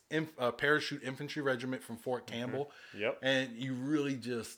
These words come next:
Speaker 1: it goes
Speaker 2: Mm-hmm.
Speaker 1: through their adventure. And one of the great military leaders in my mind, uh, Major Dick Winters, is, uh,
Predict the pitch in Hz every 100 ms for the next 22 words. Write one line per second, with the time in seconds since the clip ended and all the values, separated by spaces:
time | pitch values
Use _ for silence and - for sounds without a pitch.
0 | - 110 127 123 117 110 120 113 101 120
1 | 127 127 131 127 - 113 110 - _ _
2 | - _ - 120 143 170 165 131 107 117
3 | 139 139 127 123 123 127 120 110 113 123
4 | 123 135 127 127 127 131 135 135 _ _
5 | _ _ 107 107 98 90 110 120 110 107
6 | 95 123 127 143 135 131 95 85 90 -
7 | _ - 107 104 98 98 90 - 101 95